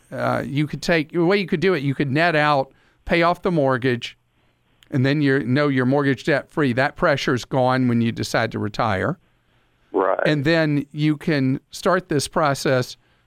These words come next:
Speaker 2: with a kickstart of whatever money's left over into the Roth for this year. And then since you're not gonna have a mortgage anymore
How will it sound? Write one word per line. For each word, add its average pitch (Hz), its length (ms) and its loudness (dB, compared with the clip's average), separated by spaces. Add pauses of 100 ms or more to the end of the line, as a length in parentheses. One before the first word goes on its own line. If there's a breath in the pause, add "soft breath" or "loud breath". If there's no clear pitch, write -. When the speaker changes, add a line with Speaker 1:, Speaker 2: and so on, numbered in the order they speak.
(120)
Speaker 2:
with 135 340 0
a 117 60 -2
kickstart 143 720 0
of 117 100 -4
whatever 143 340 0
money's 160 320 0
left 151 240 0
over 139 440 0 (180)
into 120 200 0
the 117 140 -8
Roth 147 460 0 (160)
for 131 100 -10
this 180 360 -2
year. 131 260 2 (580 soft breath)
And 170 180 0
then 180 280 2
since 160 280 -2
you're 175 80 0
not 190 160 2
gonna 175 160 0
have 156 140 0
a 131 60 0
mortgage 180 520 0
anymore 120 680 0